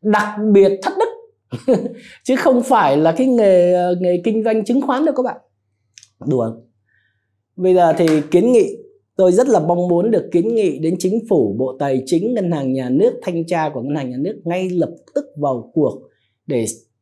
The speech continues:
thanh tra, kiểm tra hệ thống ngân hàng và xử lý dứt điểm các cái vi phạm rất là nghiêm trọng này. Thì tôi có bảy cái kiến nghị. Cái thứ nhất là lập nhà nước cần phải áp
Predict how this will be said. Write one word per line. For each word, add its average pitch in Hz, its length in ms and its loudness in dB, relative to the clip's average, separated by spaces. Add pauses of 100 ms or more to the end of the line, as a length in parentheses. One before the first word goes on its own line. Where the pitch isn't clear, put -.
thanh 214 300 0
tra, 190 380 -2
kiểm 135 320 0
tra 165 200 -4
hệ 156 180 -8
thống 151 160 -10
ngân 170 120 -10
hàng 104 200 -16 (760)
và 131 120 -4
xử 107 280 -2 (100)
lý 180 300 0
dứt 240 160 -2 (100)
điểm 180 300 2
các 196 180 -4 (100)
cái 196 100 -2
vi 170 220 0
phạm 151 180 -6 (100)
rất 196 380 -4
là 156 100 0
nghiêm 151 180 0
trọng 127 240 -8
này. 104 180 -14 (480)
Thì 131 80 -12
tôi 156 160 -2
có 160 140 -2
bảy 156 340 2
cái 131 140 -4
kiến 160 160 -4
nghị. - 280 -8 (380)
Cái 190 120 -4
thứ 196 60 2
nhất 240 220 2 (100)
là 135 420 0
lập 143 280 0
nhà 156 180 4
nước 233 240 4 (160)
cần 143 300 0
phải 123 160 -4
áp 262 180 -2